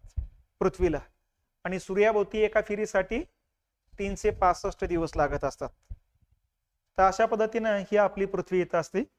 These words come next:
या पृथ्वीची ही सामान्य माहिती लक्षात घ्यायची. ठीक आहे, हे बघा, निर्मिती चार अब्ज वर्षापूर्वीची, म्हणजे चारशे कोटी वर्षे, त्रिज्या सहा हजार तीनशे एकाहत्तर आहे, व्यास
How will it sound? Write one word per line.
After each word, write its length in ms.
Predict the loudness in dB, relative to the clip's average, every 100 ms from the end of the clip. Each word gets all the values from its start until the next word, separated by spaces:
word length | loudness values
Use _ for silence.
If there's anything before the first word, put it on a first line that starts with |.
| _ -20 -20 _ 0
या 120 | 0
पृथ्वीची 460 | 0 -4 -4 -6 -6
ही 100 | -2
सामान्य 480 | 2 4 2 0
माहिती 380 | -2 -4 -4 -4
लक्षात 280 | -4 -4 -6
घ्यायची. 380 | -2 -2 -4 -8 _ _ _ _ _ _ _ _ _ _ _ _ _ _
ठीक 160 | -6 -6
आहे, 100 | -8
हे 600 | -12 _ _ _ _ -4
बघा, 220 | -2 -2
निर्मिती 500 | -2 -2 -2 -4 -6
चार 260 | 2 4 6
अब्ज 220 | 4 4
वर्षापूर्वीची, 800 | 2 2 -2 -2 -4 -4 -4 -6 -8 _ _ _ _ -10
म्हणजे 200 | -4 -2
चारशे 360 | 2 0 0
कोटी 220 | -2 0 2
वर्षे, 280 | 0 -2 -8 -12 _ _ _ -4
त्रिज्या 320 | -2 4 2
सहा 200 | 4 2
हजार 220 | 4 2
तीनशे 320 | -2 -8 -4 -4
एकाहत्तर 420 | 0 -2 2 0
आहे, 120 | -2 -10 _ _ _ _ _ 0
व्यास 340 | 2 2 -2